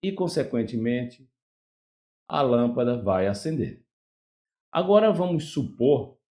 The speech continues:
que alguém desligue o primeiro interruptor e, mais uma vez, a corrente fica sem caminho livre. Ela vai parar de circular aqui.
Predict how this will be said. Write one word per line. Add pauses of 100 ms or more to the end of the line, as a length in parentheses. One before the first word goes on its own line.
(100)
que
alguém
desligue
o
primeiro
interruptor (1000)
e,
mais
uma
vez,
a
corrente
fica
sem
caminho
livre. (680)
Ela
vai
parar
de
circular
aqui.